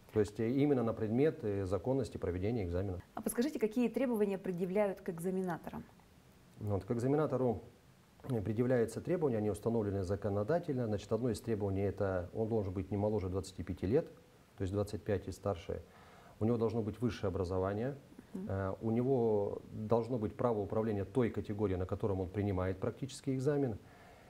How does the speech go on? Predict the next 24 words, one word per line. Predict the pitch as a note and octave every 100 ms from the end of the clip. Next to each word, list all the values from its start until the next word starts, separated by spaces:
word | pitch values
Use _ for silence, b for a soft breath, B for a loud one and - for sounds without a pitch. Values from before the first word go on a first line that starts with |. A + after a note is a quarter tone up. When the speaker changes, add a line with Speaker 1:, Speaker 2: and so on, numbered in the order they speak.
| B -
Speaker 1:
И | B2+ C#3
общий | D3 C#3+ - A2
стаж | - B2 G2 - -
управления | F#2+ G#2+ C#3 E3+ G#2+
у | F#2
него | G2+ B2+
должен | A#2 G2+
составлять | F2 - - B2 B2
не |
менее | F#2 G#2+ G2+
пяти | F2+ -
лет. | F#2+ F2 - - -
Экзамен | A2 B2 B2
в |
любом | A2 B2
случае | - F#2+ F#2
принимает | G2 A2+ F#2+
экзаменатор, | F#2+ F#2 G#2 C#3+ F3+ -
это | F2+
закреплено, | F2+ F#2+ F#2 C#3+
должностное | A2 G#2 A2+ C3+
лицо, | A2 A2+ F3 D3+
на | B2
которое | G2 A#2 G2+